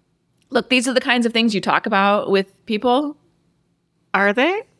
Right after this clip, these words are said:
Speaker 1: Look, apparently I'm cooler than you.
Speaker 2: Okay. <laughs>
Speaker 1: I see the shade you're throwing my way. Uh, it comes up in conversation, and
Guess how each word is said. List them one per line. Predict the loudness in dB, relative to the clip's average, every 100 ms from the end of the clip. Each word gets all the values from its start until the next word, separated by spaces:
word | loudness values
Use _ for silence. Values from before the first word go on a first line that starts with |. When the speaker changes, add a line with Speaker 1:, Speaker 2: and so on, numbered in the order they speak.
| -16
Speaker 1:
Look, | -8 -4 -4 -6
apparently | -6 -4 -4 -4
I'm | -6
cooler | -2 0 2
than | 0 -2
you. | -4 -2 -2 0 2
Speaker 2:
Okay. | 4 4
<laughs> | 2 0 -4 -6 -10 -12 -12 -10 -8 -2
Speaker 1:
I | 0 0 -2
see | 0 0
the | 0
shade | 0 0 0
you're | 0 0
throwing | 0 0
my | 0 0
way. | 0 -2 -4 -4 -2 -2 -4 -18 -6 -2
Uh, | 0 2 2 0 -2 -6 -10 -6
it | -4 -4
comes | -4 -2 0 -2
up | -6 -4
in | -4 0
conversation, | 0 2 0 -2 -4 -4 -4 -4 -2
and | 0 2 0